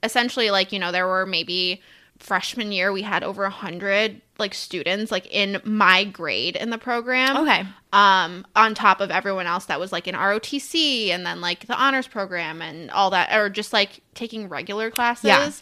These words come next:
Speaker 1: But there were, like, about a hundred of us, and as time went on, like, it kinda dwindled down because some people, like, pulled out of the program. So my senior year, there were only, like, I don't know, like, thirty of us left. Um,
Speaker 2: Oh, wow.
Speaker 1: so, and we all traveled together for, like, the same classes. The only time, like, we didn't have the same classes were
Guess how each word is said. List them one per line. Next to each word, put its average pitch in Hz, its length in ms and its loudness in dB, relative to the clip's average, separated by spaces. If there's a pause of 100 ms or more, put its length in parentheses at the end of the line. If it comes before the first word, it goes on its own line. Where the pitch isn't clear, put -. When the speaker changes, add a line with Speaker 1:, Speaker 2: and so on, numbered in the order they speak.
(260)
Speaker 1:
But 226 120 0
there 220 100 0
were, 214 60 2
like, 202 120 0
about 185 340 0
a 190 40 -2
hundred 185 340 -6
of 196 80 -2
us, 175 260 0
and 190 300 -2
as 175 260 2
time 202 340 -4
went 185 160 -6
on, 185 220 4
like, 165 140 -8
it 175 100 -10
kinda 196 220 -6
dwindled 180 400 -8
down 160 280 0
because 185 280 -12
some 175 160 -12
people, 175 260 -16
like, 135 220 -8
pulled 185 180 -4
out 151 100 -2
of - 60 -10
the - 60 -14
program. 247 480 -2
So 226 120 -6
my 185 140 -4
senior 269 340 -2
year, 175 380 -2 (400)
there 202 140 0
were 202 80 0
only, 196 260 -6
like, 175 360 -2 (300)
I 180 80 -4
don't 170 100 -4
know, 156 60 -6
like, 165 160 -10
thirty 175 480 -6
of 196 100 -2
us 185 220 -4
left. 165 560 4 (120)
Um, 214 420 6
Speaker 2:
Oh, 277 40 0
wow. 196 360 6
Speaker 1:
so, 196 420 6
and 233 200 2
we 233 120 2
all 226 100 4
traveled 190 480 0
together 185 380 -4
for, 202 180 -6
like, 180 160 -6
the 202 80 -10
same 190 220 -6
classes. 185 400 0
The 202 120 -4
only 196 220 -4
time, 208 300 2
like, 190 180 -4
we 208 100 -10
didn't 175 300 -4
have 190 160 0
the 202 80 -10
same 185 260 -6
classes 214 540 -4
were 185 380 -2